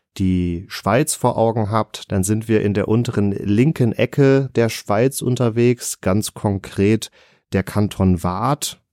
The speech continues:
der oberhalb des Genfer Sees liegt und auch die namensgebende Stadt beziehungsweise der namensgebende Kanton Genf wird zumindest zu einem späteren Zeitpunkt auch noch Teil des Herzogtums Savoyens. Das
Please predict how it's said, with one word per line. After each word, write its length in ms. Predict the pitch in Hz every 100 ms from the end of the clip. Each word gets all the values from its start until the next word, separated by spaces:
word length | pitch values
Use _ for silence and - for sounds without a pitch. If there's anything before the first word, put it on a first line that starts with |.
| -
der 340 | 95 92 90 -
oberhalb 640 | 123 139 120 107 110 - -
des 160 | 104
Genfer 420 | - 101 101 - 92
Sees 400 | 95 123 156 -
liegt 360 | 135 135 - -
und 220 | 113 -
auch 180 | 107 -
die 160 | 101
namensgebende 1120 | 95 92 104 110 - 104 107 104 101 98 90 - _
Stadt 460 | - - 117 127 -
beziehungsweise 720 | 98 - 104 101 - 95 98
der 140 | 95
namensgebende 840 | 90 92 101 107 - 104 104 101 98
Kanton 720 | - 92 - 120 117 120 113
Genf 480 | 98 113 143 - - - - - -
wird 300 | 104 131 -
zumindest 480 | 113 117 117 -
zu 220 | 110 - 107
einem 120 | 98
späteren 540 | - 110 113 92 92
Zeitpunkt 760 | - 95 92 - - 92 87 -
auch 240 | 92 -
noch 220 | 92 -
Teil 360 | - 87 92 101
des 200 | 87 - _ _ _
Herzogtums 800 | 95 95 - - - 95 92 -
Savoyens. 600 | 92 87 90 110 120 -
Das 320 | - 95 -